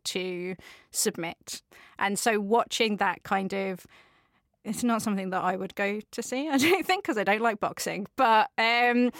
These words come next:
it is watching two kind of very well-trained, very expert fighters fight one another, and,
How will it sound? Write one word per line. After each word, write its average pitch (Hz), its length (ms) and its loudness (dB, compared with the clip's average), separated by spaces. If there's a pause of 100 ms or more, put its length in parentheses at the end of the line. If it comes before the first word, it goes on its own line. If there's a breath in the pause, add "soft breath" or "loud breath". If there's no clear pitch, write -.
(140 loud breath)
it 240 140 4
is 269 180 0
watching 240 500 2 (240)
two 247 580 2
kind 214 200 -2
of 208 180 -4 (240)
very 220 320 2
well-trained, 196 840 0
very 196 540 2
expert 185 760 2 (120)
fighters 190 540 -2
fight - 300 -4
one 170 100 -10
another, 175 380 -8
and, 170 240 -8